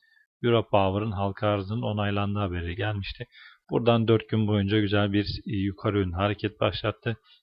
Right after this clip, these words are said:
Seksen dokuz seviyesine kadar çıktı. Burada ikili tepe ile bu trendi sonlandırdı ve düşüşlerini tekrardan daha önce geldiği destek noktasına doğru sürdürdü ve kırk beş seviyesinden de şu anda düşen trendini kırdı ve emaların üstünde kalmasıyla birlikte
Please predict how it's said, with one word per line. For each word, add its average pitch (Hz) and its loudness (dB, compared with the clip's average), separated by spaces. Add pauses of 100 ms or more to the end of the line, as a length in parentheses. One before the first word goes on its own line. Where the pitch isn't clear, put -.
Seksen 123 0
dokuz 117 -2
seviyesine 98 2
kadar 87 -6
çıktı. 113 -4 (400)
Burada 110 2
ikili 104 -4
tepe 104 0
ile 92 -2
bu 104 -6
trendi 90 -4
sonlandırdı 104 0
ve 107 2 (400)
düşüşlerini 107 0
tekrardan 101 0
daha 98 2
önce 95 0
geldiği 90 -4
destek 95 -4
noktasına - -6
doğru 101 -4
sürdürdü 95 -6
ve 104 0 (340)
kırk - -12
beş 113 2
seviyesinden 98 -2
de 98 -4
şu - -2
anda 95 -2 (360)
düşen 110 0
trendini 85 -6
kırdı 101 -4
ve 101 0
emaların 95 -2
üstünde 92 -8
kalmasıyla 104 -2
birlikte 101 -2